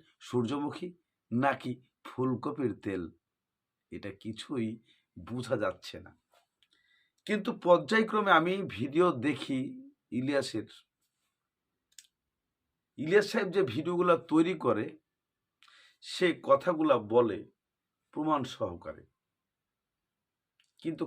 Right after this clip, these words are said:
কি প্রমাণ? ব্যারিস্টার সুমনকে অনেক কিছুই বলছে, সে তেল মারে, সে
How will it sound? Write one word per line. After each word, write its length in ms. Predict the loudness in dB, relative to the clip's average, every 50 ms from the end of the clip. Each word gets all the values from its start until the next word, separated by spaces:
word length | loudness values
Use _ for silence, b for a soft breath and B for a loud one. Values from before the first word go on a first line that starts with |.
| -8 -6
কি 100 | -6 -6 -6 -4
প্রমাণ? 300 | -4 -4 -4 -4 -6 -10 -12 -18 -20 -20 _ _ _ _ _ _ _ _ _ _ _ _ _ _ _ _ _ b b b b b b b b b
ব্যারিস্টার 500 | 0 4 6 6 6 6 4 -2 -4 -4 -4 -6 -10
সুমনকে 640 | -8 -6 -4 -2 0 0 0 -2 -4 -2 -2 -2 -2 -2 -8 -12 _ _ _ _ _ _ _ _ _ _ _ _ b b b b b b b b -4 0 2 4
অনেক 200 | 4 4 2 0 -2 -8
কিছুই 300 | -10 -6 -4 -4 -4 -2 0 -2
বলছে, 360 | -2 -2 -4 -10 -14 -16 -16 -18 -20 _ _ _ _ _ _ _ _ _ _ _ _ b b b b b b b -12 -8
সে 120 | -6 -6 -6 -4 -4
তেল 180 | -2 -2 0 0 0 0
মারে, 200 | 0 -2 -2 -6 -8 _ _ _ _ _ _ _ _ _ _ _ _ _ _ _ _ _ _ _ _ _
সে 260 | -18 -12 -6 -4 -2